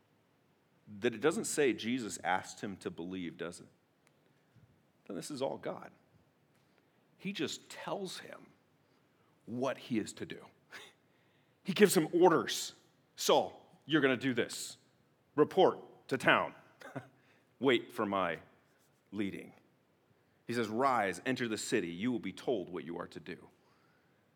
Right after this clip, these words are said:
There are no ifs, ands, or buts here. Saul's being called. He is being told. Did he really have a choice? Doesn't really seem like it.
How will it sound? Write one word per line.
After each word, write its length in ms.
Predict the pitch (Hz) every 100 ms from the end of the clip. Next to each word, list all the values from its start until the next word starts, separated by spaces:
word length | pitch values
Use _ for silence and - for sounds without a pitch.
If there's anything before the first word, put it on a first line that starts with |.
| _ _ -
There 100 | 143
are 20 |
no 280 | 151 139 123 113
ifs, 260 | 123 123 -
ands, 340 | 101 107 104 -
or 160 | 95 95
buts 480 | - 92 120 - - -
here. 320 | - - - - _ _ _ _ _ - _ _ _ _
Saul's 320 | - 113 113
being 360 | 101 107 98 95
called. 480 | - - 110 - - -
He 100 | 104
is 100 | -
being 320 | 92 90 87 _ -
told. 580 | - - 123 85 - -
Did 100 | 120
he 60 |
really 240 | 135 165 170
have 80 | 151
a 40 |
choice? 440 | - 185 220 - - - _ _ _ -
Doesn't 280 | 107 135
really 260 | 95 117 123
seem 360 | - - 156 104
like 300 | 82 69 -
it. 220 | 64